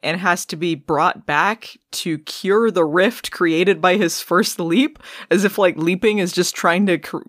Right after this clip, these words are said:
like, fix a, a rift in time. I don't know if that was ever part of the premise, really.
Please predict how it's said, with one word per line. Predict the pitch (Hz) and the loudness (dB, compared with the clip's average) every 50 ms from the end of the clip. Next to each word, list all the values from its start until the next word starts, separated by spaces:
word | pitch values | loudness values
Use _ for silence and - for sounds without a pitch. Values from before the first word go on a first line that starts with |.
| - - _ | -18 -20 _
like, | - - 160 160 147 123 - | -6 -2 0 0 0 0 -4
fix | - - - 202 214 208 - - - | -10 -4 -2 0 0 0 -2 -2 2
a, | 196 170 156 - - | 2 2 2 2 2
a | 151 156 | 0 0
rift | 151 160 180 208 202 - - | 2 2 0 0 0 -2 -4
in | 185 160 147 139 | -4 -2 -4 -6
time. | 147 - 156 151 170 220 285 320 294 | -4 -2 0 0 2 2 2 0 0
I | - - | -2 0
don't | 214 311 277 240 | 0 0 0 0
know | 247 247 | 2 2
if | 240 240 | 0 0
that | - 247 220 - - | 0 0 0 2 0
was | 202 185 - | 0 0 0
ever | 185 190 185 190 185 180 170 160 156 - _ _ _ _ _ _ | 0 0 2 2 2 2 2 2 0 -6 _ _ _ _ _ _
part | - - - - 330 330 | 0 2 2 2 2 0
of | 226 - | 0 -2
the | - - | -2 -4
premise, | - - 160 233 320 254 135 156 - - | -2 -2 -2 0 0 0 -2 -2 -4 -4
really. | 123 190 269 226 120 110 135 165 185 | -2 0 0 0 0 -2 -4 -6 -8